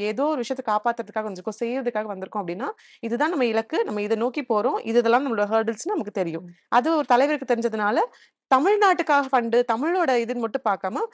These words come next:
Speaker 1: ஒட்டுமொத்த மாநில உரிமை, மொழிகளை வந்து நம்ம காப்பாத்தணும்னு சொல்லிட்டு
Speaker 2: ம்,
Speaker 1: இன்னைக்கு ஒரு
Speaker 2: ம்.
Speaker 1: முதல்வர் இறங்கியிருக்காரு.
Speaker 2: போட்டிருக்காரு. ம்.
Speaker 1: ஆனா நீங்க சொன்ன அதே தா-,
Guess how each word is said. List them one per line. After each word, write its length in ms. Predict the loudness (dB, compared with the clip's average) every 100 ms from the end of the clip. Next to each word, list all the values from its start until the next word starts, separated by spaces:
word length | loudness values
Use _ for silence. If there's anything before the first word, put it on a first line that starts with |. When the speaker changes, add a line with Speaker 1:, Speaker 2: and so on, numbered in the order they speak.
| _ -4
Speaker 1:
ஒட்டுமொத்த 460 | -2 0 -4 -2 0
மாநில 400 | 2 2 2 2
உரிமை, 280 | 2 2 -2 2
மொழிகளை 400 | 2 4 4 2
வந்து 200 | 2 0
நம்ம 160 | 0
காப்பாத்தணும்னு 520 | 0 2 2 0 -4 -4
சொல்லிட்டு 200 | -6 -4
Speaker 2:
ம், 0 |
Speaker 1:
இன்னைக்கு 200 | 0 0
ஒரு 80 |
Speaker 2:
ம். 0 |
Speaker 1:
முதல்வர் 340 | 4 4 4 2
இறங்கியிருக்காரு. 520 | 0 0 0 -2 -2
Speaker 2:
போட்டிருக்காரு. 20 | -6
ம். 160 | -20 -18 -2
Speaker 1:
ஆனா 140 | 0
நீங்க 240 | 0 0 0
சொன்ன 200 | 2 2
அதே 160 | 2
தா-, 260 | 4 4